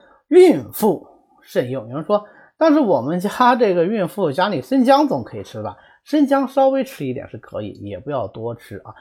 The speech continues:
那干姜呢？嗯，这个辛热之性就要强得多，那孕妇就还是尽量的少吃。那么干姜有一个副药，就是泡姜。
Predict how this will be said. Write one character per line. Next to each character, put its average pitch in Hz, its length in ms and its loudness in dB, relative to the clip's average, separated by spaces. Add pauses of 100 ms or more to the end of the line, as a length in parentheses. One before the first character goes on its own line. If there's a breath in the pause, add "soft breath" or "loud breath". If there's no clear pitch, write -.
(100)
那 143 140 -6
干 208 320 0
姜 180 240 -2
呢？ 143 160 -4 (240)
嗯， 92 240 -14
这 107 140 -10
个 90 180 -8
辛 202 380 -4
热 104 180 -4
之 107 100 -14
性 107 300 -14
就 131 80 -8
要 95 80 -4
强 98 300 -14
得 113 100 -10
多， 147 460 -8
那 - 200 -20 (320)
孕 135 180 -10
妇 - 380 -16
就 107 180 -14 (120)
还 101 200 -12
是 98 140 -20
尽 127 240 -8
量 117 220 -10
的 - 160 -18 (360)
少 - 280 -16
吃。 - 260 -20 (580 soft breath)
那 247 120 0
么 226 120 0
干 302 220 6
姜 285 220 4
有 120 120 -4
一 123 140 -2
个 147 140 0
副 208 320 -2
药， 147 260 0
就 117 140 -8
是 - 160 -16
泡 123 260 -4
姜。 107 180 -12